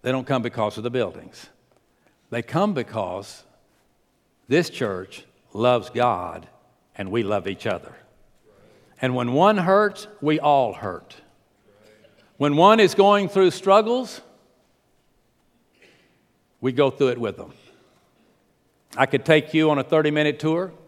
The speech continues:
not have to go very far from this pulpit, to take you to one of our security ladies that received the love of God through some of you precious ladies in the last few days.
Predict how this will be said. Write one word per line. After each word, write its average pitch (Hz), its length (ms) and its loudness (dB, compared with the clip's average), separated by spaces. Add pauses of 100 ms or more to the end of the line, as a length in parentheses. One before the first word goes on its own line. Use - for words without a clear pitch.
(1160)
not 135 160 2
have 143 140 2
to 143 60 -4
go 139 80 2
very 139 220 2
far 147 260 -2
from 143 120 -8
this 143 120 -6
pulpit, 107 640 -8 (600)
to - 80 -12
take 143 300 2
you 147 60 4
to 135 60 2
one 139 140 0
of 131 80 -2
our 135 120 2
security 135 580 -2
ladies 107 540 -2 (640)
that 120 120 -6
received 127 400 -2
the 117 100 -2
love 120 180 -2
of 110 140 -8
God 101 420 -4 (760)
through 123 160 0
some 120 240 -4
of 117 60 -4
you 113 100 -2
precious 107 460 -6
ladies 98 400 -6
in 98 60 -12
the 95 100 -8
last 98 260 -4
few 98 160 -10
days. 87 500 -12